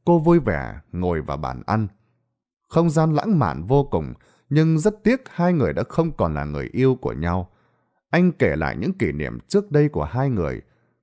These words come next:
Cô hơi ngượng ngùng, nhưng không muốn làm anh mất hứng, nên chỉ khẽ mỉm cười.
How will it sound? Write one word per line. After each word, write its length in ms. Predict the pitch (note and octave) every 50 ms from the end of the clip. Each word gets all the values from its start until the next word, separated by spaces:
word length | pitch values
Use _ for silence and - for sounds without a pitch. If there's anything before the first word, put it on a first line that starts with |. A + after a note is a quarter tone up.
| _ _ -
Cô 160 | F3+ F3+ F3+
hơi 200 | C#3+ E3+ F3 F3
ngượng 340 | D#3 C#3 A#2+ - - E2 F2+
ngùng, 240 | F#2+ F2+ E2 C#2+ B1+ - _ _ _ -
nhưng 160 | C3 D3 D3
không 260 | - - D#3 D3+ D3
muốn 240 | C#3+ C#3 D3 G3+ A3
làm 240 | E3 G#2 D#2 D2 C#2
anh 240 | - G2+ G#2 G#2+
mất 120 | A#2+ C#3 - -
hứng, 300 | - - C3 C3+ F#3 A#3+ A#3+ - _ _ _ -
nên 180 | C#3+ D#3 E3 D#3+ -
chỉ 260 | - G2 D2+ B1+ A#1+
khẽ 240 | - - - G#2+ G3+
mỉm 280 | G3+ D#3+ A#2 D2+ C#2
cười. 360 | C#2 - F2 D#2+ D2 C#2 A#1